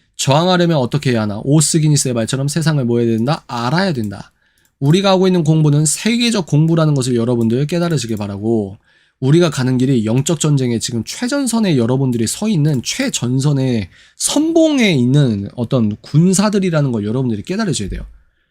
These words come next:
근데 이렇게 말하면, "어, 나 이렇게 살기 싫어. 난 이렇게까지 바라지 않았어요." 여러분, 저도 그래요. 저도 그렇다고요.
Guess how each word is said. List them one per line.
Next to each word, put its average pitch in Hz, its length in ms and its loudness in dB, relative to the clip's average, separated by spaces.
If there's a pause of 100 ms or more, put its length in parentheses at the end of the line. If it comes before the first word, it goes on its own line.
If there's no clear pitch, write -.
(260)
근데 233 220 2
이렇게 180 320 2
말하면, 120 460 2
"어, 202 360 0
나 180 160 0
이렇게 175 320 -4
살기 190 300 -4
싫어. 165 460 -2
난 151 160 0
이렇게까지 175 640 -2
바라지 143 300 -2
않았어요." 117 420 -4
여러분, 160 280 0
저도 165 380 0
그래요. 110 420 -4 (520)
저도 185 320 4
그렇다고요. 107 760 -2